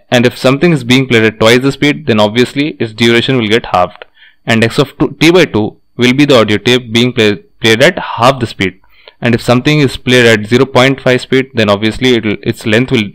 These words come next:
double, and hence this signal will come. Now what is x of minus three? Time reverse signal of, this is, uh, just flipping, as we said in the second point in the note, in the previous slide, just flip the signal about the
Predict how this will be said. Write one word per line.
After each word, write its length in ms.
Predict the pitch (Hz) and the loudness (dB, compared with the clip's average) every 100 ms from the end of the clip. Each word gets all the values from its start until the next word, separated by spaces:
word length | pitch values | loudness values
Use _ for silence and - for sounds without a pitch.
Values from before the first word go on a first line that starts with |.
| _ | _
double, 340 | - 120 113 92 - _ _ _ | 0 2 0 -6 -14 _ _ _
and 120 | - 107 | -4 0
hence 240 | 147 180 | 0 0
this 220 | 120 117 | 0 0
signal 240 | 120 107 104 | 0 0 -2
will 140 | 107 | -4
come. 280 | 104 - - _ _ _ _ _ _ - | -8 -12 -16 _ _ _ _ _ _ -2
Now 180 | 131 120 | 2 4
what 200 | 131 165 | 4 4
is 100 | 147 | 2
x 140 | - | 0
of 120 | 147 | 0
minus 300 | 123 101 98 | 0 0 -2
three? 120 | - | -4
Time 200 | 98 104 | -2 0
reverse 340 | 104 104 110 - | 2 0 0 -4
signal 360 | - 113 120 - - - - | -6 -4 -6 -8 -20 -20 -6
of, 240 | 110 104 | -6 -4
this 160 | 113 127 | 0 2
is, 300 | 113 104 101 | 2 -2 -6
uh, 340 | 95 95 95 - _ _ _ _ | -4 -4 -6 -12 _ _ _ _
just 240 | - 120 - | -6 -6 -2
flipping, 540 | 131 131 135 107 95 _ _ _ _ _ - | -2 0 0 0 -4 _ _ _ _ _ 0
as 200 | 110 107 | 0 0
we 60 | |
said 240 | 107 113 110 | 0 0 2
in 100 | 107 | 2
the 300 | 101 98 - _ _ _ _ _ _ _ | 0 0 -8 _ _ _ _ _ _ _
second 420 | - 123 143 147 | -2 0 2 2
point 220 | 120 110 | 2 0
in 80 | 101 | 0
the 80 | 101 | 0
note, 320 | 101 120 - _ _ _ _ _ - | 0 -2 -4 _ _ _ _ _ -6
in 60 | |
the 80 | 113 | -4
previous 340 | 110 117 120 | -2 0 0
slide, 300 | - 107 107 _ _ | 0 -2 -2 _ _
just 180 | - 113 | -6 -2
flip 220 | 165 160 | 0 0
the 380 | 143 120 98 - _ _ | 2 4 4 0 _ _
signal 360 | - 117 123 | -2 0 0
about 320 | 107 101 101 101 | 0 0 -2 0
the 220 | 175 | -2